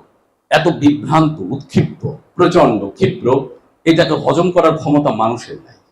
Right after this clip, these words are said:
তিন মাসের বেশি মানুষ হজম করতে পারে না, ঈশ্বর হয়তো পারে, মানুষ তিন মাসই প্রেম সহ্য করতে পারে, দায়িত্বশীলতায় আটকে যায় মানুষ। এই দায়িত্বশীলতায় যখন আটকায়,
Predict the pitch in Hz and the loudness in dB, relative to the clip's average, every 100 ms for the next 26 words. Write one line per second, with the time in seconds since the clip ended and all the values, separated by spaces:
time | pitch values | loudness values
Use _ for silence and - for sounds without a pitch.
0 | _ _ _ _ - 135 143 139 135 139 | _ _ _ _ 0 4 4 0 -4 -4
1 | 110 107 113 - 87 78 - - 85 - | -2 -2 -4 -6 -10 -10 -14 -16 -16 -18
2 | 165 131 - _ _ 180 156 156 123 92 | -14 -14 -16 _ _ -6 -2 2 2 0
3 | 78 - 69 - - _ _ _ 123 147 | -8 -8 -10 -12 -16 _ _ _ 2 2
4 | 175 - 151 147 151 - 123 110 104 101 | 2 4 6 6 4 0 -4 -2 -4 -4
5 | 101 - 101 - - - - _ _ _ | -10 -14 -16 -16 -16 -20 -20 _ _ _
6 | _ _ _ _ _ _ _ _ - 127 | _ _ _ _ _ _ _ _ 0 4
7 | 135 - 147 151 127 117 104 92 - 104 | 4 2 -4 -4 -4 0 0 0 -4 -10
8 | 85 76 69 - - - - _ _ _ | -8 -8 -10 -16 -16 -18 -20 _ _ _
9 | - 147 139 143 147 170 208 185 185 156 | 0 4 6 4 2 -2 0 2 2 2
10 | 147 139 131 131 - 131 | 0 2 2 2 0 0